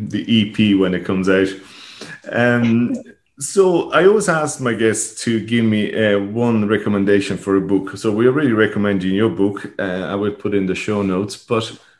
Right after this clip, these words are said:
what is a book? And, and it doesn't have to be anything to do with your book. What, what is a book that, uh, we should li-, we should read or listen to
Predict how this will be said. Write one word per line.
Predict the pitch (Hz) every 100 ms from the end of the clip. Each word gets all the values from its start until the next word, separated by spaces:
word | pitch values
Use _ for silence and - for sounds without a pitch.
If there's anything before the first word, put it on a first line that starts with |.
| _ _
what | 185 185
is | 143
a |
book? | 107 135 127
And, | 135 147
and | 139
it |
doesn't | 143 165 143
have | 139
to | 135
be | 131 120 113 120
anything | 120 113 107
to | 101
do | 101
with | 98
your | 98
book. | -
What, | 139 165
what | 175
is | 156
a | 120
book | 107 113 -
that, | 104
uh, | 101 87 - 107
we | 107
should | - 107
li-, | 104 107
we | 110
should | 107 101
read | 104 110 95
or | 101
listen | 104 104 104 95
to | 92 87